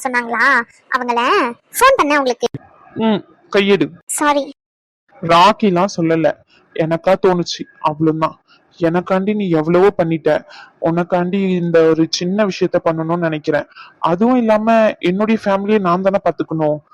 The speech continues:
Speaker 2: ம், ஒரே ஒரு விஷயம் மட்டும் உன்கிட்ட கேட்கவா? உண்மையை மட்டும் சொல்றியா?
Speaker 1: என்ன விஷயம்?
Speaker 2: உன் லைஃப்ல நான் வந்ததுல இருந்து உனக்கு பிரச்சனையை மட்டும்தான் கொடுத்துக்கிட்டு இருக்கேன். பிரச்சனை மட்டும்தான்.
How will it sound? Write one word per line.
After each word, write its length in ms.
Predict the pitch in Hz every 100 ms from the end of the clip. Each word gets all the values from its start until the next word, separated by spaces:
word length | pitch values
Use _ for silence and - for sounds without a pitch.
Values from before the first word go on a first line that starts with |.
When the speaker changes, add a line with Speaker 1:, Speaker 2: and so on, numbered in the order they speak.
| _ _
Speaker 2:
ம், 200 | 202 240 247 _ _ _
ஒரே 280 | - 180 196 220
ஒரு 100 | 202 180
விஷயம் 280 | - 175 170
மட்டும் 220 | 156 180
உன்கிட்ட 260 | 170 170 170
கேட்கவா? 360 | 165 156 151 151 147 _ _ - 175
உண்மையை 320 | 196 208 208
மட்டும் 240 | 180 175 170
சொல்றியா? 380 | 160 160 156 151 147 _ - 294
Speaker 1:
என்ன 120 | 311 349 320
விஷயம்? 320 | - 294 285 - _ _ -
Speaker 2:
உன் 220 | 175 170 165
லைஃப்ல 380 | 185 208 - 214 190
நான் 160 | 160 156
வந்ததுல 420 | 160 190 190 180
இருந்து 280 | 175 175 196 190 180 - _ _ -
உனக்கு 220 | 165 165 170 -
பிரச்சனையை 380 | 170 - 214 202 170
மட்டும்தான் 420 | 165 - 196 202
கொடுத்துக்கிட்டு 420 | 190 170 170 156
இருக்கேன். 300 | 151 160 170 - _ _ _
பிரச்சனை 500 | - 175 - - 220 214 170 160
மட்டும்தான். 640 | 165 - - 208 190 175